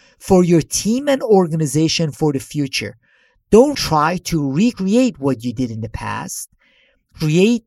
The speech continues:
that future with intentionality. The first element to consider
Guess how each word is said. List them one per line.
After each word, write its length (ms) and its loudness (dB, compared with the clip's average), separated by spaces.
that 200 0
future 760 0
with 240 4
intentionality. 1080 -4
The 120 4
first 400 4
element 360 2
to 80 0
consider 680 -2